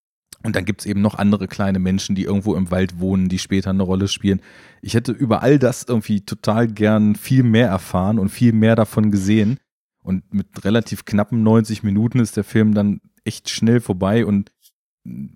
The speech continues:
sprintet fast schon durch so verschiedene Aspekte durch, die man,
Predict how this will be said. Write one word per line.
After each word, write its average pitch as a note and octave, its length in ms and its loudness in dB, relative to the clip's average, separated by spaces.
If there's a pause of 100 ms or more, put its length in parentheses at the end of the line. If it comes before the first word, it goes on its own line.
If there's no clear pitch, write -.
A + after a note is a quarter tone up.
(160)
sprintet B2 560 0
fast - 320 -8
schon G#2 180 2
durch G2 140 0
so G#2 100 -4
verschiedene G2+ 520 -2
Aspekte - 480 -10
durch, F#2+ 480 -2 (680)
die G2 300 -10
man, F#2 560 2